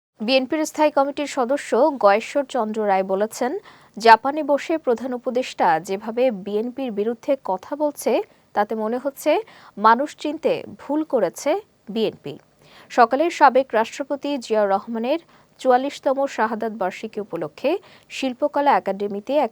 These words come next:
চিত্রকর্ম প্রদর্শনীতে যোগ দিয়ে এমন মন্তব্য করেন তিনি। ছাত্র জনতার বিজয়ের সুফল কিছু মানুষ ভোগ করতে চাইলে তারা ইতিহাসের আস্থা করে যাবে জানিয়ে বিএনপির এই সিনিয়র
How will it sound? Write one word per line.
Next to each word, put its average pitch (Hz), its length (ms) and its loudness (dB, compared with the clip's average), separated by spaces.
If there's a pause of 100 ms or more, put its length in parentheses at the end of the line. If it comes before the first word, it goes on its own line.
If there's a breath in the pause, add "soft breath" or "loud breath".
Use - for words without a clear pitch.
চিত্রকর্ম 220 680 -4
প্রদর্শনীতে 190 720 -6 (280)
যোগ 190 140 -6 (100)
দিয়ে 220 200 -2 (440 soft breath)
এমন 233 320 2
মন্তব্য 202 320 -6
করেন 170 280 -2 (100)
তিনি। 180 200 -6 (460)
ছাত্র 226 420 -2
জনতার 302 420 0
বিজয়ের 226 460 -4
সুফল 294 360 -2 (360 soft breath)
কিছু 262 240 -8
মানুষ 277 340 0 (240)
ভোগ 262 240 -4
করতে 277 320 -2
চাইলে 262 380 0 (420 soft breath)
তারা 254 180 8 (200)
ইতিহাসের 277 540 -2 (380 soft breath)
আস্থা 233 420 -2
করে 311 280 -2
যাবে 226 320 0
জানিয়ে 220 360 -2 (360 soft breath)
বিএনপির 233 420 0
এই 247 120 -2
সিনিয়র 254 380 -4